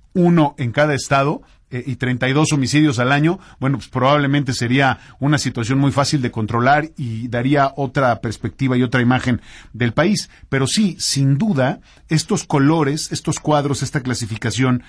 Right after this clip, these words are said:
y esta cantidad de, de, de, de homicidios repartidos como están repartidos, eh, evidentemente nos hablan de un rompecabezas muy complejo para diseñar estrategias de seguridad y de prevención. Una, ya dijiste tú, eh, Paul Frisard, es,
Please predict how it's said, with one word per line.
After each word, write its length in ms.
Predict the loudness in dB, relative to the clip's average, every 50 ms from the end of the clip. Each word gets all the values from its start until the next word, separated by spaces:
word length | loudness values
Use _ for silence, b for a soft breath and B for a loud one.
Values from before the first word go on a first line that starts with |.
| B B B B
y 160 | -4 0 0
esta 340 | 2 2 0 -2 -4 -6 -4
cantidad 680 | -2 -2 -2 -2 -2 -4 -4 -2 0 2 2 0 -2 -4 -10 -20 _ -12
de, 220 | -8 -6 -6 -6
de, 200 | -6 -8 -8 -8
de, 160 | -6 -6 -8 -6
de 160 | -4 -4 -2
homicidios 560 | -2 -2 -2 0 0 0 2 2 2 0 0
repartidos 760 | 0 -2 0 0 0 0 -2 0 0 0 0 2 0 -2 -2
como 200 | -4 -4 -2 -2
están 240 | -2 0 0 2 2
repartidos, 760 | 2 0 0 -2 -4 -2 -2 0 0 0 0 -2 -4 -8 B B B B B B -8
eh, 140 | -6 -6 -4
evidentemente 680 | -2 -2 0 2 2 2 2 2 2 2 2 2 2 2
nos 200 | 0 0 2 2
hablan 320 | 2 2 2 2 2 0
de 80 | 0 2
un 160 | 2 2 2
rompecabezas 880 | 2 0 0 0 -2 -2 0 0 2 2 2 0 0 -2 -4 -4 b b b b b b
muy 260 | 2 4 4 4 4
complejo 560 | 2 0 0 0 2 2 0 2 0 -2 -2 0
para 160 | -2 -2 0
diseñar 360 | -2 -2 -2 0 0 0 0
estrategias 580 | 0 -2 -2 -4 -2 -2 -2 -2 0 0 0 0
de 80 | 0 -2
seguridad 640 | 0 0 0 2 4 4 4 4 4 2 2 -2 b b b b b b _ _
y 100 | -2 0
de 120 | 0 0
prevención. 720 | 0 0 0 2 2 2 0 0 0 2 2 2 0 -2 b b b b b b b _
Una, 380 | 0 2 4 4 4 2 0 -4 _
ya 200 | -4 -2 0 0
dijiste 360 | 0 -2 -2 -4 -4 -4 -4
tú, 340 | -4 0 2 2 2 2 0 -4
eh, 120 | -6 -6
Paul 280 | -4 -2 0 0 0 0
Frisard, 420 | -2 -4 -2 0 0 0 0 -2 -4 b b b b b _
es, 400 | 0 0 0 0 0 -4 -10